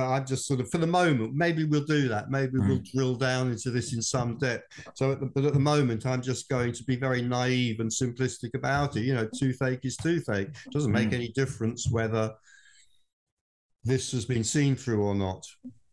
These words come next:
Speaker 2: Mm.
Speaker 1: So we could say, okay, if we want to drill down i-, into that a little further, there are certain kinds of suffering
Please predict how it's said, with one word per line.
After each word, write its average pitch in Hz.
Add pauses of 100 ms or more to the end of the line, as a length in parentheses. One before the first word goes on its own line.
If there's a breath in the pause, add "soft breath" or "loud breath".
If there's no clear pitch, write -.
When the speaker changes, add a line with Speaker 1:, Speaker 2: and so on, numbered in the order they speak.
(380)
Speaker 2:
Mm. 123 (1120)
Speaker 1:
So 175
we 160
could 196
say, 113
okay, 135
if 110
we 143
want 151
to -
drill 135
down 127
i-, 127 (100)
into 113
that 123
a 135
little 120
further, 113
there 123
are 131
certain 131
kinds 120
of 107
suffering 104